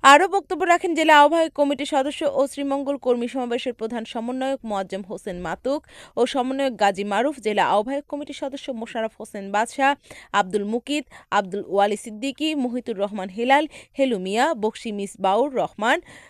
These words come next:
মনোয়ার আহমেদ রহমান, মোহাম্মদ মহসিন, মিয়া মধু, মতিন বক্স, স্বাগত কিশোর দাস চৌধুরী, মোহাম্মদ ফখরুল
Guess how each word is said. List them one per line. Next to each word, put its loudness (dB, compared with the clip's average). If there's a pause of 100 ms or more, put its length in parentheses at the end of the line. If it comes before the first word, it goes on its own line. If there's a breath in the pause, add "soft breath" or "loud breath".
(120)
মনোয়ার 4
আহমেদ -2
রহমান, 0
মোহাম্মদ -4
মহসিন, -4
মিয়া -4
মধু, -2 (340 loud breath)
মতিন 2
বক্স, 4
স্বাগত -2 (140)
কিশোর -6
দাস 2 (160)
চৌধুরী, 0 (340 loud breath)
মোহাম্মদ -2 (140)
ফখরুল -2